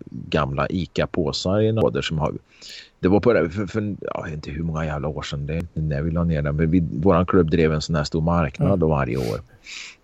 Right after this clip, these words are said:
Speaker 1: Det var ju, ja, det var ju typ Karlstads största då, så den drev ju en jävla massa pengar på den, och då, då vet jag att vi hade, i något sammanhang så använde de väl plastpåsar då, så hade de väl fått det av någon Ica-butik, så vi hade ju hundratals,
Speaker 2: Åh, fan.
Speaker 1: tusentals som låg där. Så det har jag slitit med, så då,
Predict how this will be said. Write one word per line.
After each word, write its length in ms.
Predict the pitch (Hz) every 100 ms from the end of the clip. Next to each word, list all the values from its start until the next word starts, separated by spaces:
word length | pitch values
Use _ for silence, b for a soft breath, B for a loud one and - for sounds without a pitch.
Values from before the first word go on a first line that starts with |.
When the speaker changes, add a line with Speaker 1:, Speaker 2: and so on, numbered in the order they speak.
| _ _ _ -
Speaker 1:
Det 100 | -
var 80 | 78
ju, 80 | 80
ja, 280 | 80 85 101
det 60 |
var 120 | 95
ju 60 | 101
typ 200 | 98 85
Karlstads 380 | 82 69 - 65
största 360 | - - -
då, 280 | 87 - -
så 120 | - 73
den 200 | 90 87
drev 240 | 82 73
ju 100 | 78
en 180 | 65 67
jävla 280 | 80 71 71
massa 240 | 78 76
pengar 320 | - 50 -
på 120 | -
den, 240 | - 50 50
och 120 | -
då, 140 | - 62
då 260 | 69 73 71
vet 220 | 73 64 71
jag 120 | 65
att 120 | -
vi 40 |
hade, 380 | 71 67 65 69 - B B B B B B _ -
i 120 | 95
något 220 | 104 98
sammanhang 540 | - 104 90 80 80 78
så 80 |
använde 440 | 85 87 85 76 78
de 120 | 85
väl 100 | 82
plastpåsar 640 | - 73 - 57 - 62
då, 120 | 64 58
så 140 | -
hade 140 | 67
de 100 | 69
väl 80 | 69
fått 240 | - 71 -
det 240 | - - -
av 80 |
någon 140 | 50 50
Ica-butik, 480 | 58 - - 50 -
så 100 | -
vi 60 |
hade 200 | - -
ju 100 | 50
hundratals, 880 | - - 64 58 - - - 69 -
Speaker 2:
Åh, 40 | -
fan. 80 | -
Speaker 1:
tusentals 320 | - 78 73
som 120 | -
låg 140 | 50 -
där. 100 | -
Så 140 | -
det 80 | 82
har 80 | 80
jag 80 | 76
slitit 320 | 73 - 65
med, 300 | 76 76 58
så 100 | 78
då, 140 | 80